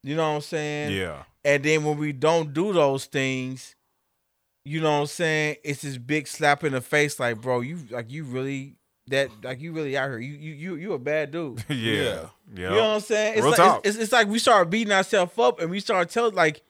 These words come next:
Speaker 1: it, it, it's no longer you're a person that made a mistake.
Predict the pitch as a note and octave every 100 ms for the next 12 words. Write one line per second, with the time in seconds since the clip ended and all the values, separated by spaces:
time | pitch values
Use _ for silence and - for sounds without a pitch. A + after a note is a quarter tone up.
0 | _ _ _ _ _ _ _ F3 F3 -
1 | F#3+ G#3+ G#3 F#3 A3 A3+ F#3+ G#3+ A3+ F3
2 | E3 D#3 - D3 F#3+ E3+ D3+ G3 E3+ D#3+
3 | C#3 D3 D3+ B2 - E3+ F3 C#3 -